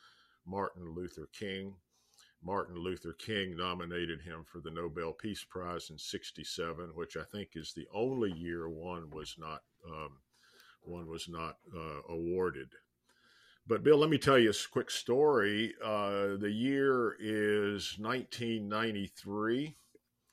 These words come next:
I have a case in front of the Enforcement Division of the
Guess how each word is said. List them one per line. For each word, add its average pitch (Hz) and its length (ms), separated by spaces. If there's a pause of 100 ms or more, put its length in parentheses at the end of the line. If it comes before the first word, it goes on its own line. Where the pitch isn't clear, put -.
(600)
I 104 180
have 110 320
a 95 60
case 123 720
in 90 140
front 107 320
of 95 300
the 90 360 (100)
Enforcement 107 680
Division 98 600
of 87 180
the 82 160